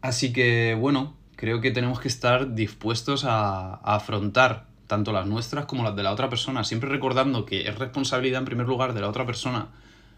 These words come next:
pero que ayudar a superar esas inseguridades es parte de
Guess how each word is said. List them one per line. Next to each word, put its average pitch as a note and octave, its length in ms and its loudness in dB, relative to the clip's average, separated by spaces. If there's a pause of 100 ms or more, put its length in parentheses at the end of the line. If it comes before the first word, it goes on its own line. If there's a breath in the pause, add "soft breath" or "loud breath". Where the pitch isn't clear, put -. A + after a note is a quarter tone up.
(160 loud breath)
pero A2 220 0
que G2+ 240 2
ayudar G#2 460 0
a B2 60 2
superar A#2 340 0
esas A2 160 0
inseguridades G#2+ 840 0 (160)
es A#2 100 -4
parte C3 400 0
de G#2 440 -2